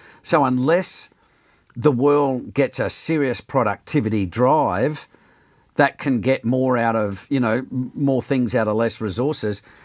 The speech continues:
we're probably gonna have a lot of inflation, and that will be beneficial to existing hard assets. So in other words, like you mentioned, it's a lot easier to buy a house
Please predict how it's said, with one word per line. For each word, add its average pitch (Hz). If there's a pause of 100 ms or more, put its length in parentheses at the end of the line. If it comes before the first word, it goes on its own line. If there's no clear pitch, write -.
(120)
we're 139
probably 160
gonna 123
have 120
a -
lot 117
of 101
inflation, 117
and 117
that 139
will 117 (140)
be 117
beneficial 110 (460)
to 156
existing 113 (460)
hard 117
assets. 123
So 127
in 123
other 123
words, 113
like 127
you 107
mentioned, 120 (440)
it's 143
a 135
lot 139
easier 143
to 120
buy 123
a 101
house 135